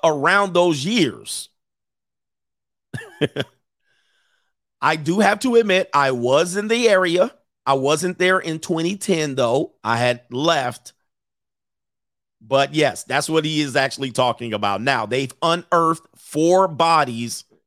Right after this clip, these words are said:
in a house in Long Island. So he is trying to connect me to these cases. Uh,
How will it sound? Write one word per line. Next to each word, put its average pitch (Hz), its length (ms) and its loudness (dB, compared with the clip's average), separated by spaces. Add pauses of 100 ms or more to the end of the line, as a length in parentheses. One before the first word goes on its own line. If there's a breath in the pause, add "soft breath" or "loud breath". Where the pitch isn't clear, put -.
(120)
in 139 140 0
a 123 120 2
house 151 360 0
in 131 120 -2
Long 127 380 0
Island. 156 360 -2 (2500)
So 101 260 -2
he 131 300 -2
is 123 100 -4
trying 143 300 0
to 117 80 -6
connect 127 420 -2
me 101 140 -2
to 98 180 -4
these 92 280 -8
cases. - 640 -8
Uh, - 500 -18